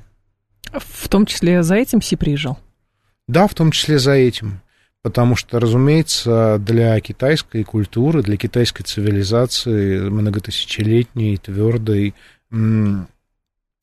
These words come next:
Speaker 2: разумеется, э, вся эта глобальная, э,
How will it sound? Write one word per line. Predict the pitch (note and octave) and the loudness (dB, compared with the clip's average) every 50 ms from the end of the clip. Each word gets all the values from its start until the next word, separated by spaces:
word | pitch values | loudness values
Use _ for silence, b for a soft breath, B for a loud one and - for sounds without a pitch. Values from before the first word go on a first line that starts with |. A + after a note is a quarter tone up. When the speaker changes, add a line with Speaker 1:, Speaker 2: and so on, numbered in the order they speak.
| _ _ - | _ _ -6
Speaker 2:
разумеется, | - A#2+ A#2+ G#2+ A2+ A#2 A#2 B2 B2 B2+ A#2 - - - G#2+ G#2+ G#2 G2+ F#2+ F#2 A2+ G2 - | -2 0 2 4 4 4 4 4 4 2 2 0 -2 0 0 0 2 0 -2 -4 -6 -8 -6
э, | A2 A2 G#2+ G#2+ G#2+ G#2+ G#2 - | -4 -2 -2 0 0 -2 -2 -2
вся | - - - A2 | -2 -2 0 2
эта | A2 A#2 A2+ - A2 | 2 2 0 -2 -2
глобальная, | G2+ A2 A2+ G#2+ G#2+ A#2 A2+ A2 G#2+ G#2+ G#2+ G#2 G2+ G2+ G2 b b b b b b _ - | -2 0 0 2 2 2 2 2 2 2 0 0 -2 -2 -4 b b b b b b _ -8
э, | G#2 G#2 G#2+ G#2+ G#2+ G#2+ G#2+ | -4 -2 -2 0 0 -2 -2